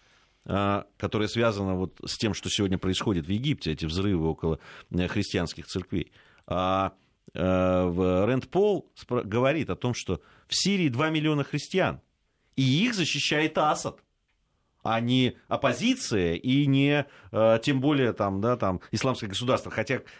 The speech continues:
кто там разберёт, э, с капиталистского холма, где там, м, э, исламское государство, а где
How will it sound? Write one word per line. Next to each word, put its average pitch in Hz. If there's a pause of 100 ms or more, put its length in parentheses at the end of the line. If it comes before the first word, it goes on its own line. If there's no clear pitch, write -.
кто -
там 151
разберёт, 127
э, 95 (280)
с 98
капиталистского 117
холма, 117
где 95
там, 104 (240)
м, 104
э, 107
исламское 117
государство, 113
а 92
где 107